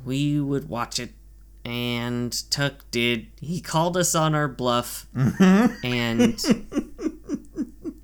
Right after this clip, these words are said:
Speaker 1: I, honestly, I really, truly believe that I have nothing left but my word.
Speaker 2: Mm. Yeah, and in this situation, I mean, Tuck,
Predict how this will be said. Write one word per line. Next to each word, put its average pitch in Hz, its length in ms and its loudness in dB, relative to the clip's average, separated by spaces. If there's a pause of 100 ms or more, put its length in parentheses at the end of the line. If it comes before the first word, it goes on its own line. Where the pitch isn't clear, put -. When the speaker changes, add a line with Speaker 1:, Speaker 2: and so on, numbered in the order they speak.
(560)
Speaker 1:
I, 160 360 0 (840)
honestly, 214 800 0 (400)
I 165 140 2
really, 175 720 0
truly 180 560 0
believe 147 600 -2 (180)
that 135 160 -2
I 143 140 2
have 147 400 -2
nothing 160 720 -2
left 117 500 -4
but 127 200 -4
my 117 220 -2
word. 110 580 -6 (920)
Speaker 2:
Mm. 113 680 -2 (540)
Yeah, 123 500 4
and 131 140 2
in 147 120 2
this 220 200 4
situation, 110 880 0 (1080)
I 170 100 2
mean, 180 240 4
Tuck, 220 340 0